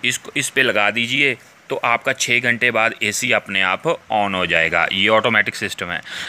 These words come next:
अगर आपको एसी बंद करना है, रात को आप सो रहे हो, तो आपको मालूम है कि आपने आठ घंटे ही एसी चलाना है या दस घंटे,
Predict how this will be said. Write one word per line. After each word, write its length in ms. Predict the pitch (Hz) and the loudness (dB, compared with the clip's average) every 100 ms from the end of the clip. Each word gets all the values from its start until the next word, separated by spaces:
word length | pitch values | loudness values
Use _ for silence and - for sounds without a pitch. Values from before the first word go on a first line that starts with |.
| - | -4
अगर 300 | - 104 127 | 0 0 2
आपको 320 | 127 123 - | 2 2 -2
एसी 220 | 123 - 123 | -4 -4 -4
बंद 220 | 123 131 | -4 -2
करना 240 | 127 123 | -2 0
है, 60 | 123 | 0
रात 240 | 113 113 | 0 0
को 100 | - | 0
आप 160 | 117 113 | 0 0
सो 260 | - 117 120 | -2 -2 2
रहे 200 | 120 110 | 2 2
हो, 220 | 113 135 - - - - - | 0 -4 -8 -20 -20 -14 2
तो 80 | 131 | 4
आपको 520 | 117 107 - 123 120 | 4 2 -2 0 0
मालूम 340 | 117 110 117 123 | 0 0 0 0
है 80 | 117 | 0
कि 100 | 120 | 0
आपने 380 | 110 107 120 113 | 2 2 0 2
आठ 220 | 107 120 | 2 0
घंटे 300 | 113 120 120 | -2 -2 0
ही 140 | 120 | 0
एसी 220 | 107 104 113 | 0 -2 -4
चलाना 340 | 113 104 104 | 0 0 2
है 100 | 104 | 0
या 80 | 107 | 0
दस 220 | 101 104 | 0 -2
घंटे, 400 | 110 101 95 104 | 0 0 0 -2